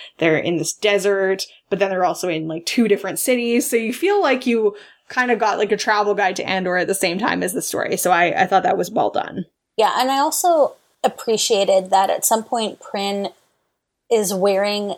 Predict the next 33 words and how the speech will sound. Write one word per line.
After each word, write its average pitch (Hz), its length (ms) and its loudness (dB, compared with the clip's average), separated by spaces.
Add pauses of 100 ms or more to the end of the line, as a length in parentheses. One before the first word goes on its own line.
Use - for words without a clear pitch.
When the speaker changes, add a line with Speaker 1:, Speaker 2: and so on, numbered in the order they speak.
Speaker 2:
these 190 460 0
traditional 190 840 -2
garments, 190 640 0
and 202 120 -2
then 180 340 -2 (300)
they're 220 100 4
going 220 320 2
to 226 120 0
a 220 60 4
different 202 260 0
location 190 560 0
and 185 300 0 (320)
they 196 300 0 (100)
get - 240 0 (100)
rained 196 300 0
on 185 240 4
or 202 140 -2
something, 196 480 2 (100)
and 185 400 2 (640)
she 220 300 -2 (240)
changes 285 580 0
them 196 280 0
in 196 180 -2
a 185 60 2
way, 175 520 2
like, 180 160 0
she 180 160 0
takes 240 300 -2
off 233 180 0
one 196 220 2
of 185 100 -4
the 180 80 -6
pieces 180 720 0